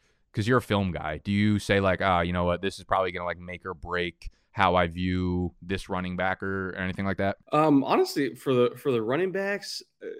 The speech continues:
Speaker 2: one of the things I, I like looking at are, um, the cone drills, so you can see their feet, you can see
Speaker 1: Mm-hmm.
Speaker 2: how they, how low they drop their hips. Like, that's honestly one of the, the big things I look at at running backs. Um, I remember when Cam Akers was coming out, one of the <laughs> reasons,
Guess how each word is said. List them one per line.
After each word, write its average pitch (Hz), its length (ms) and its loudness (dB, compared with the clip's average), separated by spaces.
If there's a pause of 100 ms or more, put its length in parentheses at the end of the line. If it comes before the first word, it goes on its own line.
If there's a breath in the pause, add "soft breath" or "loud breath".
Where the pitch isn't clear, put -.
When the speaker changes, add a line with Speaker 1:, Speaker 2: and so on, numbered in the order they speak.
(240)
Speaker 2:
one 127 240 -2
of 147 60 -2
the 127 100 -2
things 117 300 -2
I, 104 140 -4
I 107 200 -4
like 117 220 -4
looking 104 260 -6
at 98 240 -8
are, 92 300 -8
um, 85 480 -8 (300)
the 101 80 -8
cone 113 260 -4
drills, 127 460 -2 (160)
so - 120 -14
you 110 60 -4
can 110 80 -14
see 117 140 -8
their 95 100 -6
feet, 110 500 -6
you 82 80 -16
can 90 120 -8
see 87 140 -4
Speaker 1:
Mm-hmm. 82 60 -6
Speaker 2:
how 98 80 -10
they, 98 120 -6 (360)
how 113 100 0
low 104 200 -2
they 98 140 -2
drop 95 320 -6
their 92 140 -2
hips. 101 420 -4
Like, - 160 -12
that's - 560 -4
honestly 104 400 -4
one 101 160 -2
of 98 60 -6
the, 95 220 -2
the 110 60 -10
big 101 220 -4
things 98 180 -6
I 104 40 -8
look 92 180 -8
at 87 80 -6
at - 80 -6
running 90 180 -6
backs. - 260 -8 (380 loud breath)
Um, 95 220 -6
I 113 40 2
remember 117 300 6
when 98 140 -2
Cam 104 320 -2
Akers 101 320 -4
was 95 100 -14
coming 95 240 -8
out, 87 160 -4
one 113 80 2
of 104 80 0
the 101 60 -2
<laughs> 107 100 2
reasons, - 260 2